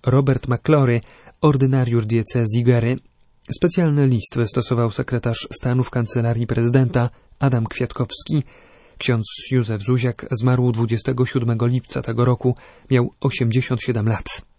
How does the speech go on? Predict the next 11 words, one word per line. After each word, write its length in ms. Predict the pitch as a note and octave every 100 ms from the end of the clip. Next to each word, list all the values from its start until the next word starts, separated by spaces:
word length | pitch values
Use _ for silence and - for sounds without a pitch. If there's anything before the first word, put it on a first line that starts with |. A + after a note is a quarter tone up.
| _ _ _ _ _ - - - - - - - -
Po 140 | D#3+
latach 360 | E3 D#3+ E3 -
ucieczki 540 | D#3 F#3 F3 - - E3+ -
i 80 | -
ukrywania 640 | E3 - C3+ B2 C3+ B2 A2
się 320 | - B2 B2
w 60 | -
Szwecji 520 | - D3 - - F3
zmarł 420 | B2+ B2+ C3 C3+ - -
Stefan 420 | - D#3 C#3+ B2+
Michnik. 480 | C#3 C3+ C#3+ B2+